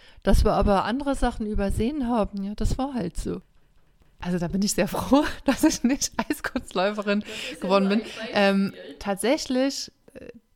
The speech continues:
Speaker 2: ist das was, was ich für mich rausgefunden habe, dass es mir kein Glück verschafft, in einer Sache so ganz extrem viel zu machen. Und deswegen habt ihr da instinktiv alles richtig gemacht. Indem ich vieles probieren konnte,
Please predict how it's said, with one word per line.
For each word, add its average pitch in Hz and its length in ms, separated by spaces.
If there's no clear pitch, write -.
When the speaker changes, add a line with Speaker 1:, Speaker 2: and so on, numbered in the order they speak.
Speaker 2:
ist - 200
das 214 140
was, 208 180
was 175 240
ich - 220
für 165 140
mich 196 380
rausgefunden 160 560
habe, 165 140
dass 170 160
es 175 140
mir 220 340
kein 196 240
Glück 196 200
verschafft, 185 500
in 185 100
einer 202 360
Sache 185 400
so 180 120
ganz 185 240
extrem 190 400
viel 233 180
zu - 160
machen. 196 320
Und 185 180
deswegen 190 320
habt 190 140
ihr 185 60
da 185 240
instinktiv 220 540
alles 196 280
richtig 240 280
gemacht. 180 360
Indem 190 240
ich 190 140
vieles 247 320
probieren 196 400
konnte, 214 560